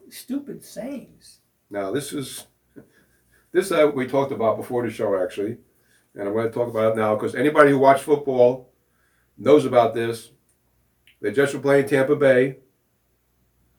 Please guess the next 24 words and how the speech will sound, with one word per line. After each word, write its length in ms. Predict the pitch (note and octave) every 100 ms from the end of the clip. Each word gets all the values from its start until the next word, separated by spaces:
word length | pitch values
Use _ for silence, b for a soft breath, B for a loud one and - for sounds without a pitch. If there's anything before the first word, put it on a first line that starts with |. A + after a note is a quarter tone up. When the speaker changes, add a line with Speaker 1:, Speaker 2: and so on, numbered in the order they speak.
| -
Speaker 2:
and 140 | A#2+ A#2
for 60 |
some 240 | A#2 D3 C#3+
reason, 340 | C3+ B2+ C3+
although 220 | A#2+ A#2 A#2
they're 200 | A2+ -
saying 280 | - C3 B2
all 140 | A#2+ A2+
kind 140 | B2+
of 40 |
excuses 460 | B2 - B2+ A2 A2
now, 340 | A2 G#2+ A2+ - _ _ _ _ _ -
Antonio 460 | A#2 D#3 D#3+ E3+ D#3+
Brown, 580 | E3+ E3+ C3+ B2 B2+ - _ _ _ _ _ _ _ _ _ _ _ _ _ -
who's 160 | A2+
been 160 | A2+ A#2+
in 60 |
all 100 | A#2+
kind 160 | B2 C#3
of 80 | C3+
trouble, 480 | D3 C3 A#2+ C3+ _ _ _ _
played 200 | A2+ A2+
for 60 |
Pittsburgh, 800 | - C#3 C#3 - C3 B2+ B2+ B2